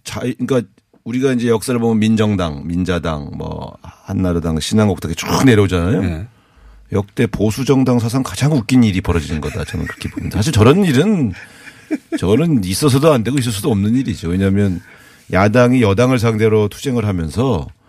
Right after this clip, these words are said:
Speaker 1: 정말 진지하고 또 이렇게 뭐랄까요, 결연해야 되잖아요. 근데 자기 배고플까 봐 돌아가면서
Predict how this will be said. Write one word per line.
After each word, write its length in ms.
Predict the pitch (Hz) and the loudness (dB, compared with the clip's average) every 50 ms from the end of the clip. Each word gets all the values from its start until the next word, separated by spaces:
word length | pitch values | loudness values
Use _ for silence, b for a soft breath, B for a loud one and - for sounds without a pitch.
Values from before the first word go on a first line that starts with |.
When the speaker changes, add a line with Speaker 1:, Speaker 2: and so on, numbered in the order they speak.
| b b b b b b b | b b b b b b b
Speaker 1:
정말 240 | - - 98 123 113 | -6 -2 0 0 0
진지하고 1120 | - - 107 117 117 101 113 110 104 101 92 78 92 98 95 90 82 76 73 - - 120 - - _ | 2 2 2 4 4 4 2 2 2 2 0 0 0 0 0 0 0 -2 -6 -10 -14 -20 -20 -16 _
또 320 | - 87 85 85 82 82 82 | -6 -6 -4 -4 -4 -6 -8
이렇게 220 | 82 78 - 92 | -8 -8 -8 -6
뭐랄까요, 560 | 78 80 85 85 82 78 - 90 87 82 78 - - | -4 -2 -2 -2 -2 -4 -4 -4 -4 -4 -6 -8 -10
결연해야 420 | - - 110 143 160 165 165 147 | -2 2 4 6 6 6 4 2
되잖아요. 520 | 110 104 85 78 67 69 82 127 147 120 - _ _ _ _ _ _ _ _ _ _ _ _ _ _ _ _ _ _ | 2 0 -4 -6 -8 -8 -8 -8 -8 -10 -12 _ _ _ _ _ _ _ _ _ _ _ _ _ _ _ _ _ _
근데 360 | - - 107 123 123 120 113 104 - | -10 -4 -2 0 0 0 -2 -4 -6
자기 320 | - - 107 110 117 123 113 | -6 -4 -4 0 0 0 0
배고플까 460 | - 113 117 240 - - - 113 110 | 0 0 0 2 2 0 2 2 2
봐 320 | 95 113 113 110 104 95 - - _ _ _ _ _ _ | 4 4 4 4 2 0 -2 -6 _ _ _ _ _ _
돌아가면서 760 | - 104 113 113 110 113 113 107 95 90 104 104 101 92 85 | -2 0 2 2 2 2 0 -2 -2 -2 0 0 0 -2 -2